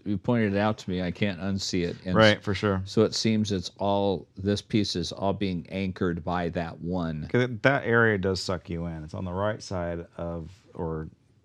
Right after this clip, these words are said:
Speaker 2: the left side
Speaker 1: Yes.
Speaker 2: of the, of the piece.
Speaker 1: Yeah, the
Speaker 2: It
Speaker 1: right-hand
Speaker 2: pulls
Speaker 1: side
Speaker 2: you
Speaker 1: of
Speaker 2: in
Speaker 1: it
Speaker 2: there, for
Speaker 1: pull-,
Speaker 2: sure.
Speaker 1: is, pulls you,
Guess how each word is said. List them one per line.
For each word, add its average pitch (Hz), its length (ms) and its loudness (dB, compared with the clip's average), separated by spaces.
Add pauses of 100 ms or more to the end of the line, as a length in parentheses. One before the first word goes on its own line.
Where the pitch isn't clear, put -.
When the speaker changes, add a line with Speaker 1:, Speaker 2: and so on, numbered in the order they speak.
(300)
Speaker 2:
the 87 100 -2
left 87 300 -2
side 76 460 -8 (160)
Speaker 1:
Yes. 107 460 6
Speaker 2:
of 87 220 0
the, 82 100 -4 (320)
of 82 160 -10
the 80 80 -8
piece. - 680 -4 (280)
Speaker 1:
Yeah, 78 220 -4
the 101 100 2
Speaker 2:
It 110 40 6
Speaker 1:
right-hand 135 380 8
Speaker 2:
pulls 107 100 8
Speaker 1:
side 104 220 8
Speaker 2:
you 90 60 6
Speaker 1:
of 85 60 4
Speaker 2:
in 87 80 4
Speaker 1:
it 85 40 4
Speaker 2:
there, 78 280 -4
for - 20 -10
Speaker 1:
pull-, 110 240 8
Speaker 2:
sure. 82 240 -2
Speaker 1:
is, 101 300 4 (180)
pulls 123 300 6
you, 104 320 4